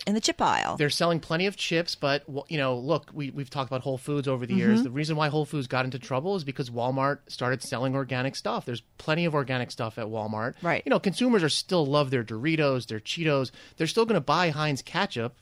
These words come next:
Speaker 2: but how much ketchup can we eat? Like, there's not a ton of growth in Heinz ketchup.
Speaker 1: Right.
Speaker 2: And that's what Heinz is stuck with, a portfolio of brands that are a little bit tired, have seen their best days.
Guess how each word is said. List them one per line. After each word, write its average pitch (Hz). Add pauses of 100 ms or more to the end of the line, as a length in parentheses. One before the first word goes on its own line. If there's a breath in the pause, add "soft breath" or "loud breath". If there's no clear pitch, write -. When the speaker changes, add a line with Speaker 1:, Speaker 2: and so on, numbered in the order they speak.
Speaker 2:
but 139 (260 soft breath)
how 180
much 247
ketchup 190
can 170
we 170
eat? 180
Like, 110
there's 135
not 180
a -
ton -
of 123
growth 135
in 123
Heinz 120
ketchup. -
Speaker 1:
Right. 170
Speaker 2:
And 147
that's 190
what 175
Heinz 170
is 143
stuck -
with, 117
a 113
portfolio 139
of 127
brands 123
that 123
are 117
a 113
little 123
bit 175
tired, 117
have 110
seen 143
their 156
best 135
days. 110